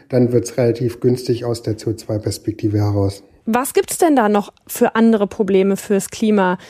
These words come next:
Speaker 2: die Kurzstreckenflüge verursachen und die man dann eben nicht mehr hätte, wenn's die nicht mehr gäbe?
Speaker 1: Es gibt, äh, vor allen Dingen die Emissionen, die bei der Start und Landung anfallen. Die sind bei Kurzstrecken natürlich, äh, fallen mehr ins Gewicht als bei Langstrecken, wo das Flugzeug mehr in der Luft ist.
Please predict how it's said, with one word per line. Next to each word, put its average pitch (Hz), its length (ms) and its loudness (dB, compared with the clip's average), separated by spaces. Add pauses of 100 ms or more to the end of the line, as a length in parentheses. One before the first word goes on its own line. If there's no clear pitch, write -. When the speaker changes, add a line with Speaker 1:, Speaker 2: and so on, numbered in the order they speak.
(260)
Speaker 2:
die 226 240 4
Kurzstreckenflüge 214 920 0
verursachen 196 720 0
und - 180 -4
die 214 60 0
man 208 180 4
dann 196 240 2
eben 202 400 2
nicht 233 240 2
mehr 190 100 2
hätte, 185 280 -2
wenn's 190 180 0
die 208 80 0
nicht 185 160 -2
mehr 175 140 -2
gäbe? 165 340 0 (480)
Speaker 1:
Es - 180 -2
gibt, - 460 -4
äh, 147 100 -2
vor 147 180 0
allen 143 100 6
Dingen 135 120 4
die 143 100 2
Emissionen, 135 520 2
die 135 120 -4
bei 135 100 -4
der 127 140 2
Start 143 260 -2
und 127 120 0
Landung 170 440 4
anfallen. 170 560 0
Die 151 80 -4
sind 139 140 -6
bei 135 80 0
Kurzstrecken 147 600 -2
natürlich, 135 560 0
äh, 120 360 0
fallen 123 320 2
mehr 147 180 4
ins 143 160 -2
Gewicht 131 260 -4
als 127 160 -8
bei 123 100 -4
Langstrecken, 147 640 0
wo - 20 0
das 120 160 -2
Flugzeug - 480 -6
mehr 131 120 2
in 120 40 0
der 120 100 2
Luft 151 280 0
ist. 190 240 -4